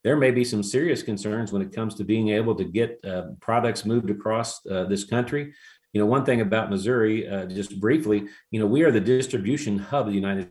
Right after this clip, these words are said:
States. Uh, and whenever we see the, the cost of fuel skyrocketing and stuff, it's gonna make, it's going to be challenged to be able to move products, you know, throughout this country and get them there in a timely, uh, manner. And so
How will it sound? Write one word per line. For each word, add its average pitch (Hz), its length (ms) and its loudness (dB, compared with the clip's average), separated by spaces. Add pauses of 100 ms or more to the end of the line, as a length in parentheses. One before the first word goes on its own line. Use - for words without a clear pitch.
(140)
States. - 560 -6 (300)
Uh, 92 260 -2
and 101 120 2
whenever 127 320 4
we 131 120 2
see 127 200 0
the, 107 100 0
the 107 180 -4
cost - 440 -2
of 98 100 0
fuel 120 440 2 (260)
skyrocketing 104 880 0
and 101 100 0
stuff, 110 220 -4
it's 123 140 -4
gonna 151 200 -2
make, 120 180 0
it's 120 220 -6
going 127 200 -4
to 131 60 -2
be 117 100 -4
challenged 120 500 -4
to 104 60 -10
be 107 120 2
able 113 140 2
to 101 80 2
move 117 340 0
products, 110 640 -6
you 101 120 -2
know, 95 100 0
throughout 127 400 2
this 101 160 -2
country 120 480 -4 (280)
and 117 180 2
get 123 100 4
them 135 120 4
there 113 100 4
in 110 60 2
a 107 60 0
timely, 101 720 0
uh, 92 240 -4 (180)
manner. 104 360 -2
And 92 160 -2
so 98 400 0